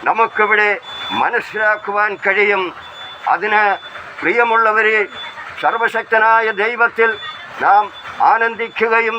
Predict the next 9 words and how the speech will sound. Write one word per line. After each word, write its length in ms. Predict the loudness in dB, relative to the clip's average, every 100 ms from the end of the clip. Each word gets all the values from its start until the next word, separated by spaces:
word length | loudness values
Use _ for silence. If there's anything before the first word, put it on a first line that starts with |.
| 0
സന്തോഷിക്കുകയും 920 | 0 2 2 2 -4 -2 2 2 0 -6 0
ചെയ്യണമെങ്കിൽ 720 | 0 2 2 4 2 -2 -4 -6 -8 -16 -16 -18 -4 -2
മനുഷ്യവർഗത്തിൻ്റെ 960 | -2 -2 0 0 2 -2 0 0 2 0
മുഴുവൻ 340 | 0 0 0 -2 -14 -12 -6 2
പാപത്തിൻ്റെയും 920 | 4 4 0 0 2 4 4 2 0
പരിഹാരത്തിനു 720 | 0 2 4 4 4 2 -2 2
വേണ്ടി 280 | 2 0 -2 -8 -12 -14 -14 -16 -2
കാൽവരിയിൽ 640 | 4 4 2 -2 0 -2 -4 2
ക്രൂശിക്കപ്പെട്ട 800 | 2 2 -2 0 0 0 0